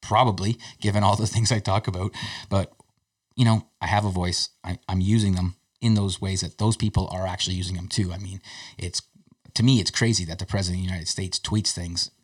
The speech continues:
to other people and actually gets business done that way. But, like, that's the whole world, like, is, y-, you know, this is covid nineteen eighty-four, without a doubt. <laughs> Uh, but anyways, um,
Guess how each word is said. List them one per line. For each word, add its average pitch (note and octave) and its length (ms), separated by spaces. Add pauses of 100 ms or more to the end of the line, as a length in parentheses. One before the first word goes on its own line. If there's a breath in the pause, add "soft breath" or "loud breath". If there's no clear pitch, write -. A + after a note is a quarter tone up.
(140)
to G#2 180
other F2+ 140
people F#2+ 340
and F2 100
actually F#2+ 260
gets F#2+ 200
business G2 360
done F#2+ 220
that F2 160
way. F2 240
But, F2 120
like, G2 200
that's - 320 (320 loud breath)
the F#2 80
whole G2 220
world, F#2+ 220
like, C3 140
is, - 180 (280)
y-, G#2 220
you G#2+ 80
know, - 160 (280)
this G#2 140
is G2 200 (300)
covid A2+ 300
nineteen G2+ 380
eighty-four, F#2 560 (640 loud breath)
without A#2+ 420
a F#2+ 80
doubt. E2+ 340
<laughs> - 40 (1300 loud breath)
Uh, E3 380 (440 loud breath)
but A2+ 100
anyways, F2 440 (340 loud breath)
um, G2 520